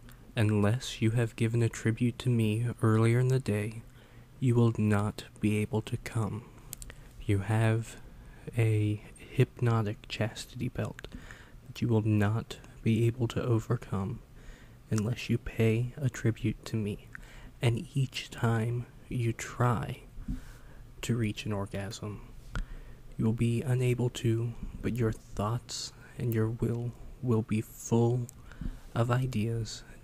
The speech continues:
to give me more. You will listen to this M P three or this video every day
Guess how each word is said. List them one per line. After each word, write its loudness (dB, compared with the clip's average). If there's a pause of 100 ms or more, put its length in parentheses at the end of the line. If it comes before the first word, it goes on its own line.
(120)
to 2 (160)
give 0 (200)
me -2 (240)
more. -2 (1800)
You 2
will 6
listen 0 (540)
to 4
this 2
M 2
P 0
three 2
or 2
this -2
video 2 (720)
every 4
day 0